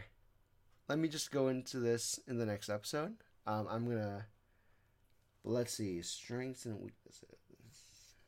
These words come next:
Hmm. I, s-, I'm seeking purpose. Okay, nothing lights up advocates like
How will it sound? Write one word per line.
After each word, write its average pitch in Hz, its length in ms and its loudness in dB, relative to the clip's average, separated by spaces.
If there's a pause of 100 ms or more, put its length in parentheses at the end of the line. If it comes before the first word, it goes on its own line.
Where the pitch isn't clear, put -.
(220)
Hmm. 90 280 -4 (3750)
I, 101 140 2
s-, 107 200 -4
I'm 113 160 0
seeking 143 440 -4
purpose. 123 540 -4 (240)
Okay, 90 160 -8
nothing 131 420 -4 (400)
lights 127 220 2
up 110 120 0
advocates 110 720 -2
like 101 220 0